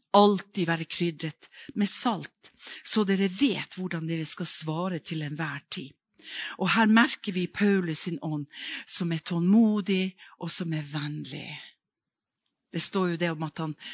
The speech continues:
Paulus egentlig kanskje både var hissig og det ene og det andre, at han hadde en annen karakter før.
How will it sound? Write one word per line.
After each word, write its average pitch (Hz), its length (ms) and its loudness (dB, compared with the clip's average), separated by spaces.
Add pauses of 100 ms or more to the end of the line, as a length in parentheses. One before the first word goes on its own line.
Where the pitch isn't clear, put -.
(120)
Paulus 170 420 2
egentlig 165 460 -4
kanskje 165 320 -2
både 165 200 -2
var 165 200 0
hissig 165 480 -2
og 151 300 -4
det 170 160 0
ene 165 240 -2
og 151 80 -6
det 156 100 -2
andre, 156 300 -6
at 160 100 -8
han 156 160 0
hadde 165 220 -4
en 147 80 -6
annen 160 240 -4
karakter 151 500 -8
før. - 320 -12